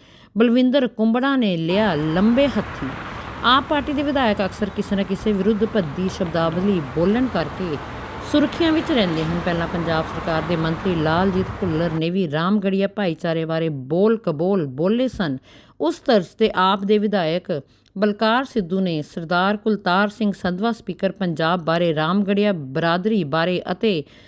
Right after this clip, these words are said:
ਪੰਜਾਬ ਦੀਆਂ ਧੀਆਂ ਭੈਣਾਂ ਬਾਰੇ ਬੋਲੀ ਗਈ ਮਾੜੀ ਸ਼ਬਦਾਵਲੀ ਕਰਕੇ ਸਮੂਹ ਪੰਜਾਬੀ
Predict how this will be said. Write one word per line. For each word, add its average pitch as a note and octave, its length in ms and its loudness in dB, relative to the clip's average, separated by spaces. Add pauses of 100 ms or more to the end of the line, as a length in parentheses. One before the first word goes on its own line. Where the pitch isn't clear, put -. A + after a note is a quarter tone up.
(180)
ਪੰਜਾਬ A#3 420 4
ਦੀਆਂ C#4+ 160 2
ਧੀਆਂ A#3 300 0
ਭੈਣਾਂ G3 320 0
ਬਾਰੇ E3+ 320 0
ਬੋਲੀ F#3 460 2
ਗਈ G3+ 140 4
ਮਾੜੀ E3+ 320 0
ਸ਼ਬਦਾਵਲੀ F3 520 -2
ਕਰਕੇ F3 340 -4
ਸਮੂਹ A3+ 280 0
ਪੰਜਾਬੀ F3+ 640 0